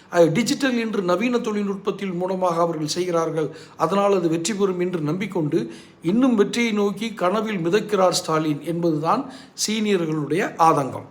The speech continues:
விரக்தி. இப்படியே போனால் சி-, தி மு க கரைந்து போகும் அல்லது காணாமல் போகும்.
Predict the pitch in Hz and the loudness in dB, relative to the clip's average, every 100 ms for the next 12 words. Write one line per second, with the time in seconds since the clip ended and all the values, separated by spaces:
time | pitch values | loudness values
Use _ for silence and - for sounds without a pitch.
0 | - - _ _ _ _ _ - - 143 | -20 -20 _ _ _ _ _ -20 -18 0
1 | 175 185 185 - 131 - - - - _ | 4 4 0 -6 -10 -12 -20 -20 -20 _
2 | _ - - - 214 285 294 226 220 247 | _ -20 -20 -6 -2 4 4 4 2 2
3 | 277 262 254 220 - 240 247 202 220 220 | 2 0 0 0 0 -2 -2 0 -2 0
4 | 175 185 226 220 208 196 262 - - 190 | 2 2 0 2 2 4 0 -2 0 2
5 | 185 160 175 196 233 214 170 - 139 - | 2 0 0 4 6 6 2 0 -4 -6
6 | - | -14